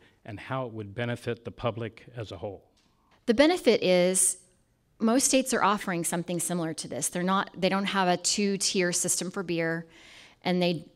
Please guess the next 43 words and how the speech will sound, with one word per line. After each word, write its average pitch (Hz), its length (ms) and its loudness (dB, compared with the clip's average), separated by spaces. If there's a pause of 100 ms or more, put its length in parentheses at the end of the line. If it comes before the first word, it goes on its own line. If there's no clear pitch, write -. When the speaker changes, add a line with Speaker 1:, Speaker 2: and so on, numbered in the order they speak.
Speaker 2:
many 196 340 2
of 175 80 -2
them 175 300 0
are 175 180 4
offering 175 460 2
wine, 160 580 -2
um, 160 320 -4
as 160 200 -2
an 170 60 -2
option 160 320 -2
in, 160 220 -2
in 160 140 -4
grocery 160 340 -4
and 156 80 -6
convenience. 160 580 -6
So 180 440 2 (480)
this 247 180 4
was, 254 180 0
was 190 240 -2
really 208 200 2
the 180 80 -4
start 180 180 2
of 170 60 2
a 170 40 -2
conversation 175 680 -2
to 175 120 -4
figure 165 320 -4
out, 165 240 0
you 175 80 -6
know, 165 60 -2
how 170 180 -2
could 170 200 -8
we 165 80 -4
make 156 180 -4
that 151 140 -6
happen. 156 500 -4 (1000)
I 226 100 4
will 247 180 4
add, 294 180 4
though, 180 160 2
it's 180 220 0
not 226 240 2
just 190 420 2